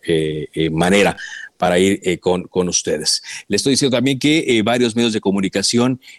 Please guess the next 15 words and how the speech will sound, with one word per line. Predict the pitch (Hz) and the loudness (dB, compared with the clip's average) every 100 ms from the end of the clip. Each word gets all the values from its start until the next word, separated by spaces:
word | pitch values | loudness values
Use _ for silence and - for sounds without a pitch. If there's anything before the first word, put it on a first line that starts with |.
| _ | _
en, | 113 123 131 | 0 2 0
eh, | 104 92 | 2 2
los | 90 90 | 2 0
Estados | 101 - 123 113 101 | -2 -2 0 0 2
Unidos | 110 120 110 | 2 2 0
están | 95 - 107 107 | -2 -2 0 0
ya, | 101 107 107 101 | 0 0 -2 -2
eh, | 95 87 82 80 | 0 0 -2 -2
pues, | 90 - - | -2 0 0
eh, | 92 85 - - - | -2 -4 -8 -20 -12
dando | 123 120 123 - | -2 2 2 0
cuenta | 117 117 104 110 104 - _ | 0 0 0 -4 -4 -18 _
de | 95 104 | 0 0
este | 104 110 | 0 -2
acontecimiento | 98 90 90 87 95 101 113 101 120 | -2 -4 -4 -4 0 0 2 0 -2